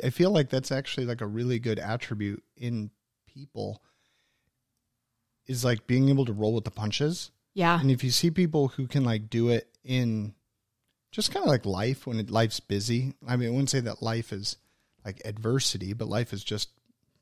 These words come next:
Speaker 1: busy. It's
Speaker 2: Busy.
Speaker 1: hard. There's a
Speaker 2: Oh,
Speaker 1: lot
Speaker 2: yeah.
Speaker 1: going on, you know, that kinda thing. That when you're, if you can kinda roll with the punches and just work through shit, like, "Okay, I'm twenty and I'm having a kid." and then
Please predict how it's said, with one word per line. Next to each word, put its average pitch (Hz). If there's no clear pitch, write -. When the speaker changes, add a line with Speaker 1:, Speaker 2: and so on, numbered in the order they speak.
Speaker 1:
busy. 98
It's 101
Speaker 2:
Busy. 190
Speaker 1:
hard. 101
There's 98
a -
Speaker 2:
Oh, -
Speaker 1:
lot 98
Speaker 2:
yeah. -
Speaker 1:
going 104
on, 104
you 104
know, 101
that 104
kinda 107
thing. 110
That 147
when 143
you're, 135
if -
you 185
can 247
kinda 165
roll 117
with 135
the 104
punches 131
and 127
just 127
work 117
through 113
shit, 123
like, 113
"Okay, 113
I'm 113
twenty 131
and 113
I'm 104
having 104
a 104
kid." 107
and 135
then 139